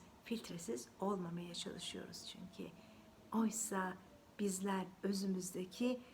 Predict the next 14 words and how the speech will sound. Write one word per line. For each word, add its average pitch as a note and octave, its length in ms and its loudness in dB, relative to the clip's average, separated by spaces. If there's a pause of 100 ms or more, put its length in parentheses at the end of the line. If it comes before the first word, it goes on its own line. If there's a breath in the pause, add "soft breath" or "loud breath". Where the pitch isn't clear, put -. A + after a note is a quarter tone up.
(180 loud breath)
o G3+ 160 4
güzelliği, F3 800 0 (480 loud breath)
özümüzün G3 920 6
güzelliğini E3+ 680 -2
unutmaya E3+ 500 -6
başlıyoruz. E3 520 -4 (320 loud breath)
Her B3 240 6
şey A3+ 540 4 (520 loud breath)
bir C4+ 140 -2
takım F#3+ 520 -4
böyle G3+ 320 4
flu A#3 720 6 (260 loud breath)
görüntüler G3+ 760 4
arkasında, F3 760 0